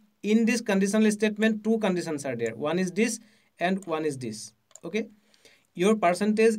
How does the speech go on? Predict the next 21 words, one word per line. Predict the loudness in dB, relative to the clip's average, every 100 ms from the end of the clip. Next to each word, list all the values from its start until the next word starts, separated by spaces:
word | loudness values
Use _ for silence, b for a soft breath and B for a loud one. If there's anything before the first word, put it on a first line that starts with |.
| -2
if | 0 0 0
greater | 0 2 2
than | 2
equal | 0 0 -2 0
to | 0
eighty, | -2 -6 -4
suppose | -4 -2 0
your | 2 2
percentage | 0 -2 -2 -2
is |
eighty-five, | 0 -2 -4 -2 2 0 -2 _ _ _ _ _
then | 0 2
greater | 2 0
than | 2 2
equal | 4 6
to |
eighty, | 4 2 -4 0
this | 0 2
condition | 2 4
is | 0
true, | 0 -8